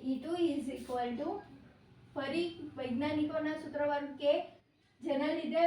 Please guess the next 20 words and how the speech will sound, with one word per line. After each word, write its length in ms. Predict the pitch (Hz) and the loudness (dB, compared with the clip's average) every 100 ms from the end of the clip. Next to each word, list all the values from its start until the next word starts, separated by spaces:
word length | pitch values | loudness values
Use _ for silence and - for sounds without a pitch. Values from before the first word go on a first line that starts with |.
| 349 | 6
વિદ્યુત 320 | 320 - 311 277 | 2 -4 -6 -2
ભાર 120 | 311 - | -2 -2
ઉત-, 180 | 254 - _ _ - 285 | -6 -12 _ _ -8 -4
વિદ્યુત 320 | 226 285 302 302 | -4 -4 -8 -8
ક્ષેત્ર 400 | 330 294 302 294 | -4 -4 -4 -6
ઉત્પન્ન 420 | - 302 294 302 | -2 0 0 2
થાય 180 | 294 294 | 2 0
છે 80 | 311 302 | -2 -4
તે 100 | 320 370 - _ - | -4 -4 -8 _ -14
ક્યુ 140 | 262 254 | -12 -8
ટુ 180 | 320 415 - _ _ _ _ _ - 247 | -8 -10 -12 _ _ _ _ _ -10 -6
upon 280 | 247 294 302 - 254 | 0 0 -2 -4 -2
આર 120 | 269 - - | 0 -2 -8
સ્ક્વેર. 500 | - - _ 285 294 - - _ _ - 262 | -20 -20 _ -4 -4 -6 -12 _ _ -10 -6
અંતર 260 | 254 285 285 - | -2 0 -2 -2
શું 120 | 330 320 | -2 0
છે? 100 | 339 262 | 0 2
આર 100 | 247 233 | 0 0
ટુ 200 | 302 294 | -4 -6
પી. 180 | 294 | -6